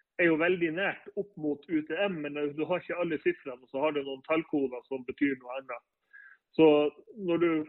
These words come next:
når vi tar ut et koordinat fra droner, så er vi nødt til å, å ta det via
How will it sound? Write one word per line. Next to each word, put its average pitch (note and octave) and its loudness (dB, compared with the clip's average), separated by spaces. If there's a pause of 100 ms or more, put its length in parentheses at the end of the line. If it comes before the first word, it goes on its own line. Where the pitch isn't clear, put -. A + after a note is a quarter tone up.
(120)
når F#3 0
vi E3+ 6 (360)
tar F#3+ 4
ut F#3 -4
et C#3 -4
koordinat D#3 0 (220)
fra D3 -2
droner, D3+ -4
så D3 -4
er C#3+ -2
vi D#3+ -4
nødt F#3+ -2
til C#3+ 2 (100)
å, C3+ 0 (580)
å D#3 0
ta F3 6
det D3 2
via D3 0